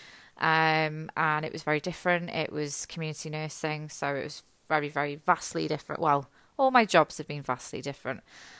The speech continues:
Um, so yeah, it was quite, last week, which was my final week in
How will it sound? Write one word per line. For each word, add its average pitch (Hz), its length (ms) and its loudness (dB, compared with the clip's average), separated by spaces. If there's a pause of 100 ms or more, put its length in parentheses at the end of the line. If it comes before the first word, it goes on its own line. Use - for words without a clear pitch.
(240)
Um, 165 640 0 (800)
so 175 720 2 (160)
yeah, 196 380 4
it - 240 0
was 214 180 -2
quite, 208 640 2 (880)
last - 320 2
week, 214 380 -2
which - 360 -6 (220)
was 180 260 2
my 185 140 0
final 170 500 0 (140)
week - 420 -6 (100)
in 160 460 -4